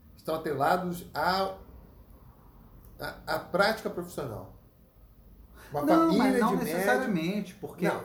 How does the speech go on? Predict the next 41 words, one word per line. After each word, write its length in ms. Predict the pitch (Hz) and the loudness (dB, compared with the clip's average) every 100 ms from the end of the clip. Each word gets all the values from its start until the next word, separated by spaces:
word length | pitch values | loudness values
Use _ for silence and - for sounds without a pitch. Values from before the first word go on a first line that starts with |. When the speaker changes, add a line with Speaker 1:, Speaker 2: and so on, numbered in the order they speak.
| - | -10
Speaker 1:
não 160 | 127 | -10
necessariamente, 720 | 131 135 123 135 208 123 - - | -10 -10 -10 -8 -10 -12 -12 -12
tá? 60 | |
Eu 120 | 98 117 | -8 -6
entendo 160 | 190 | -2
o 20 | |
que 60 | 139 | 0
Speaker 2:
É. 120 | 107 | 0
Speaker 1:
você 100 | 101 | 0
tá 100 | 202 | 0
falando, 200 | 202 - | 0 -2
tipo 120 | - - | -4 -14
assim, 80 | - - | -20 -14
ah, 140 | - 220 | -4 -2
o 80 | 220 | -2
fazendeiro, 600 | 226 226 208 254 262 226 - - | -4 -4 -6 -4 -2 -2 -4 -6
aí 80 | 202 | -4
fala 100 | 233 | -4
assim, 100 | 277 | -4
ah, 120 | 294 | -2
meu 160 | 285 - | -2 -4
filho 580 | - 262 269 226 196 - - | -2 2 2 2 -2 -8 -10
é 80 | - | -8
fazendeiro, 540 | - - 175 135 196 | -6 -6 -6 -2 4
Speaker 2:
Exato, 480 | 196 - 151 123 117 | 6 6 4 0 -6
é. 100 | 120 - | -12 -8
Speaker 1:
ah, 200 | 220 214 | -6 -6
tu 100 | 208 | -6
não 60 | |
vai 100 | 196 | -6
ter 100 | 190 | -4
uma 140 | 190 160 | -6 -6
causa 260 | 151 143 | -6 -6
com 100 | 147 | -6
ele. 160 | 151 120 - _ _ - - - - - 190 | -10 -12 -16 _ _ -20 -20 -20 -20 -10 -2
Mas 260 | 214 185 | 0 4
aí 120 | 196 202 | 4 4
que 60 | |
eu 120 | 226 | 2
acho. 220 | 165 - - - | 2 0 -8 -2
<clears throat> 340 | 247 - - | 0 0 -4